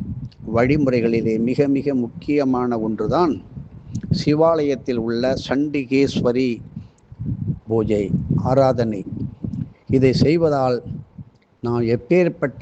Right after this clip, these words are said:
ஆபத்திலிருந்தும் தப்பித்து கொள்ளலாம். குறிப்பாக பெண் குழந்தைகள், பெண்கள், இல்லற பெண்கள், இவர்களுக்கு வரும் கடும், எதிர்காலத்தில் வரும் பெரும் ஆபத்துகள்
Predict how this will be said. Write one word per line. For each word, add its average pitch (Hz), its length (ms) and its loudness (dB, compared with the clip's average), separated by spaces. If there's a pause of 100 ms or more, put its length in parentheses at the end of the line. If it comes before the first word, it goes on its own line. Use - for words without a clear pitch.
(140)
ஆபத்திலிருந்தும் 127 640 0 (640)
தப்பித்து 117 360 0
கொள்ளலாம். 110 400 0 (240)
குறிப்பாக 143 560 2 (540)
பெண் 185 200 4 (120)
குழந்தைகள், 135 500 2 (120)
பெண்கள், 147 400 2 (760)
இல்லற 143 260 6 (120)
பெண்கள், 117 340 0 (720)
இவர்களுக்கு 131 560 2
வரும் 139 260 2 (480)
கடும், 143 300 2 (760)
எதிர்காலத்தில் 143 640 2
வரும் 151 200 0 (400)
பெரும் 151 360 4 (140)
ஆபத்துகள் 131 520 0